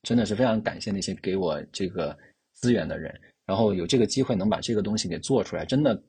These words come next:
给我的整个我的职业道路的，嗯，怎么职业的发展吧，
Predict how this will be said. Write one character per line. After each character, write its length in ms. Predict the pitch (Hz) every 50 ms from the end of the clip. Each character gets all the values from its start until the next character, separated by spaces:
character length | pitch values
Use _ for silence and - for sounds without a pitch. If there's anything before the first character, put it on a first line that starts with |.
| _ _
给 180 | - 107 107 131
我 220 | 143 139 110 90
的 180 | 82 95 92 95
整 320 | - - 95 82 78 80
个 320 | - - 135 127 113 101 98 87
我 120 | 87 85
的 80 | 87 85
职 200 | 87 - 95 101
业 120 | 110 107
道 220 | 98 - 123 113
路 180 | 101 95 92 90
的， 260 | 85 87 80 73 76 - - - - _ _ _ _ _ _ _
嗯， 520 | - 95 92 90 85 82 80 71 69 - - _ _ _ _ _ - -
怎 100 | - 92
么 60 | 90
职 140 | - - 110
业 60 | 123
的 60 | 117
发 220 | - - 117 120
展 180 | 135 - 104 80 76 80
吧， 220 | - - 69 -